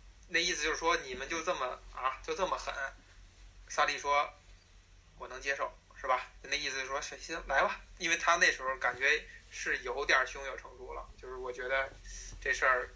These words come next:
就是按我想的，所以果不出所料。就如果说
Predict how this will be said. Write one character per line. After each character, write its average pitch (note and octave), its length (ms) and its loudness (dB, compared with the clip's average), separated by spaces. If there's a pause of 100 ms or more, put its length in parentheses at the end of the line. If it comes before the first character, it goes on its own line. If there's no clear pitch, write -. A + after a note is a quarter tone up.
就 C3+ 140 -8
是 B2+ 60 -6
按 C3 200 0
我 C#3 140 -4
想 - 320 -8
的， - 140 -12 (240)
所 C3+ 120 -8
以 C3 160 -6 (260)
果 B2 160 -4
不 B2 60 -12
出 C#3 120 -4
所 C#3 160 -4
料。 B2+ 240 -2 (260)
就 D#3 60 -4
如 D#3+ 320 -4
果 B2 260 -4
说 C#3 380 4